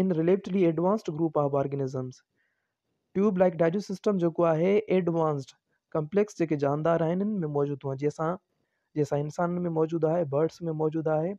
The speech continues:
रेप्टाइल्स, एम्फीबियंस, फिशिस या इंसेक्ट्स, इन्हनि में असांखे ही ट्यूब लाइक डाइजेस्ट सिस्टम मिलंदो आहे। پر ڪجهه جيڪي لوور گروپ آرگنزم آهن،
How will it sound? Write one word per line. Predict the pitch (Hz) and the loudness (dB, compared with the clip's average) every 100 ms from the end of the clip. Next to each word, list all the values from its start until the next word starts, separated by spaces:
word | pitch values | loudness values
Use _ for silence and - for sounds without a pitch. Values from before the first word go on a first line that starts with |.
| _ _ - | _ _ -8
रेप्टाइल्स, | 143 143 - 156 156 165 - | -2 -2 0 0 0 -2 -8
एम्फीबियंस, | 151 156 143 151 165 160 - | -8 -8 -8 -4 -6 -8 -12
फिशिस | 147 160 160 _ _ _ _ _ _ _ _ - | -10 -8 -8 _ _ _ _ _ _ _ _ -2
या | 147 151 160 170 | 0 0 -2 -4
इंसेक्ट्स, | 165 - 160 - | -6 0 -2 0
इन्हनि | 180 185 - 175 170 | -4 -4 0 0 0
में | |
असांखे | 170 170 160 | -2 -2 -2
ही | 160 214 233 | 0 0 -2
ट्यूब | - 170 | -2 0
लाइक | 156 147 | 0 0
डाइजेस्ट | 147 147 160 | 0 0 -4
सिस्टम | 175 - 180 | -6 -2 0
मिलंदो | 185 185 190 | 2 2 4
आहे। | 208 220 _ _ _ _ _ _ - | 2 -2 _ _ _ _ _ _ -6
پر | 165 | -2
ڪجهه | 226 214 175 | 0 0 0
جيڪي | 185 180 | 2 4
لوور | 160 185 220 180 | 6 6 4 4
گروپ | 196 202 - | 2 2 0
آرگنزم | 160 170 214 185 175 | 2 2 2 2 2
آهن، | 165 160 | 2 0